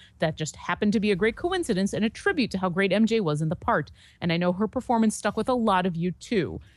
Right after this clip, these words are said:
So ever since I started thinking about the future of Mystery Science Theater, I think I've known the next Mad needed to be another formidable woman in the Forrester family line." So there's no word yet on whether, um, Felicia Day will actually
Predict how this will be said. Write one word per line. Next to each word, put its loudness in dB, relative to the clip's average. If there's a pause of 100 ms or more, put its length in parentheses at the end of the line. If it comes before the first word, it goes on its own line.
(140)
So 2
ever -2
since -2
I 2
started 0
thinking 2
about 0
the -4
future -2
of -2
Mystery -2
Science 0
Theater, 0 (240)
I 0
think 0
I've 2
known 4
the 4
next -2
Mad 2 (120)
needed 2
to 2
be 4
another 4
formidable 4
woman 4 (140)
in 4
the 4
Forrester 0
family 0
line." 2 (300)
So 2
there's 0 (180)
no 2
word 2
yet -2
on -2
whether, 2 (440)
um, 0 (200)
Felicia 0
Day 0
will -2
actually -2